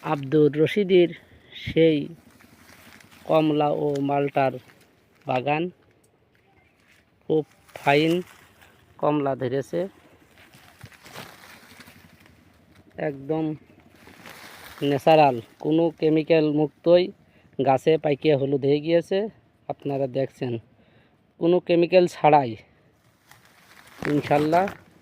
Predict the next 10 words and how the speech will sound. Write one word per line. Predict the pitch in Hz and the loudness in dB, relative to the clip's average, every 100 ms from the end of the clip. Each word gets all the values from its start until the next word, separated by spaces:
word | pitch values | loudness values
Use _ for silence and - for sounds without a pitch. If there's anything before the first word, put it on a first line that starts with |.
| _ - | _ -16
খুব | 190 - | -14 -10
সুন্দর | - 180 180 170 160 147 | -2 2 4 4 4 2
লেবু, | 139 117 110 - - - - - - - | -2 -4 -10 -14 -20 -20 -18 -18 -20 -14
শুধু | - 160 170 - | -8 -4 -4 0
খাওয়ার | 156 151 147 | 4 4 4
মতনই | 143 135 151 147 139 | 0 -2 -2 -2 -2
লেবু। | 143 143 185 _ _ _ _ - - - - - - - - - - - _ _ _ - - - - - - - - - - - - - - - - - - 131 | -2 -4 -8 _ _ _ _ -20 -20 -20 -20 -20 -20 -20 -20 -20 -20 -20 _ _ _ -20 -20 -20 -20 -20 -20 -20 -20 -20 -20 -20 -20 -2 4 4 2 -6 -6 -4
লেবু | 131 135 | -2 -4
কিনতে | - 143 147 139 | -4 -4 -2 0
হলে | 135 147 | 0 0